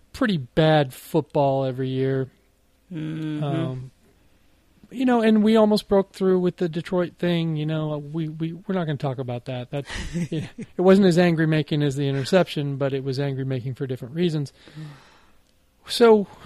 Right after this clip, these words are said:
Speaker 1: we, we did get back to the, to the Super Bowl after the Detroit one, and, and this, you know, by now we're all listening to T B T L, and,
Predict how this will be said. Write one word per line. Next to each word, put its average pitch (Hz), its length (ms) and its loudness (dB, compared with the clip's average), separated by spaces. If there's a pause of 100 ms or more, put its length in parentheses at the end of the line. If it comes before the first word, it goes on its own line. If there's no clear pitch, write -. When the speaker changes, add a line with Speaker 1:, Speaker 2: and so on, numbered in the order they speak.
Speaker 1:
we, 214 360 4
we 208 260 0
did 202 300 -4
get 202 180 2
back 185 280 2
to 196 120 -2
the, 175 280 2
to - 120 -12
the 170 100 -2
Super 180 280 -4
Bowl 170 340 2 (100)
after 156 800 -2
the 151 180 -4
Detroit 147 420 -4
one, 180 280 -4
and, 151 240 -4
and 151 640 -6 (1500)
this, - 440 0
you 214 80 2
know, 196 180 6
by 190 220 6
now 214 360 6
we're 180 240 6
all 180 160 6
listening 180 400 0
to 165 100 -2
T 185 180 -2
B 160 120 -2
T 170 200 -2
L, 220 260 0
and, 147 720 -2